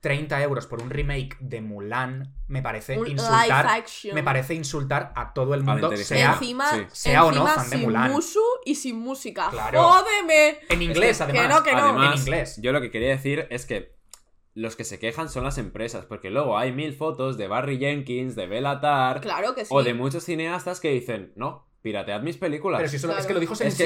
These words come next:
Speaker 1: Sciamma.
Speaker 3: lo dijo Celine Sciamma hace nada en Barcelona, que piratea su película, que te lo está diciendo ella, y estoy seguro de que si ya no artistas tan grandes como puedes decir, yo qué sé, no le va a salir un D M a Scorsese diciéndole, "Oye, ¿tienes por ahí Taxi Driver, bro?".
Speaker 2: <laughs>
Speaker 3: Pues no te va a mandar
Speaker 1: Pero
Speaker 3: el link, pero alguien que sea más o menos pequeño y reconocidillo en lo arty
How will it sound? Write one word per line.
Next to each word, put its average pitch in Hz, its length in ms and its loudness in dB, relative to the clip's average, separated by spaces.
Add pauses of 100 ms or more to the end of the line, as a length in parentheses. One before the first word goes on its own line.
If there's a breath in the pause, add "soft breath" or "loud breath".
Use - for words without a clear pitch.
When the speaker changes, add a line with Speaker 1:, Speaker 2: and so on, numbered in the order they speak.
Speaker 1:
Sciamma. 143 120 4
Speaker 3:
lo 139 80 4
dijo 165 300 2
Celine 156 280 -2
Sciamma 170 320 2
hace 165 140 -4
nada 151 160 -2
en 160 60 -2
Barcelona, 139 440 -6
que 90 120 -20
piratea 85 480 -8
su 196 160 -8
película, 147 540 2
que 117 60 -8
te 113 80 -8
lo 113 60 -8
está 113 140 -8
diciendo 160 300 -4
ella, 160 360 -2
y 117 80 -6
estoy 147 240 -8
seguro 185 320 -2
de 123 160 -4
que 117 100 -8
si 113 280 -12 (400 soft breath)
ya 113 160 -6
no 131 240 -4
artistas 120 400 -8
tan 135 100 -6
grandes 123 300 -6
como 117 200 -6
puedes 120 220 0
decir, 120 260 -6
yo 117 120 -8
qué 113 60 -18
sé, 95 260 -10 (280)
no 123 220 -4
le 131 60 0
va 135 80 0
a - 20 -4
salir 131 220 -4
un 127 120 -8
D 120 140 2
M 123 160 -4
a 120 80 -4
Scorsese 117 360 -10
diciéndole, 113 400 -8
"Oye, 143 260 -2
¿tienes 143 240 -6
por 147 120 -2
ahí 139 120 2
Taxi 135 240 -6
Driver, 131 340 0
bro?". 143 240 6
Speaker 2:
<laughs> 262 260 -6
Speaker 3:
Pues - 140 -14
no 113 100 -6
te 117 60 -2
va 120 80 4
a 123 40 2
mandar 123 200 2
Speaker 1:
Pero 117 100 6
Speaker 3:
el 131 80 0
link, 135 120 -2
pero 123 160 2
alguien 143 180 0
que 147 80 -6
sea 143 160 -2
más 135 160 -2
o 143 60 -6
menos 143 220 -6
pequeño 143 340 -6
y 127 60 -2
reconocidillo 113 680 -6
en 139 80 0
lo 127 220 0
arty 135 480 -8